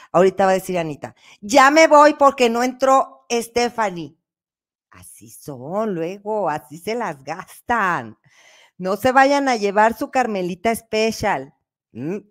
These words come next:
cuidado, porque andamos filosos. <laughs> Queremos que alguien se lleve su Carmelita Special, ¿eh?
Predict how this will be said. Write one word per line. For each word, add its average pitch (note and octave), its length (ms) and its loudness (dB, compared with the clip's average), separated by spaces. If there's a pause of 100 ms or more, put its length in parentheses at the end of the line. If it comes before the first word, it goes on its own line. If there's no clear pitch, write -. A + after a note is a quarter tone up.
cuidado, F3+ 640 -2
porque F#3 260 -10
andamos D#3+ 480 -10
filosos. G#3 800 -16 (400)
<laughs> - 340 -16
Queremos G3 760 -6
que G#3 120 -4
alguien G#3 380 -2
se F3+ 160 -4
lleve F3 340 -4 (220)
su A3 160 -6
Carmelita D#3+ 680 -4
Special, F3 640 -10
¿eh? F#3 280 -14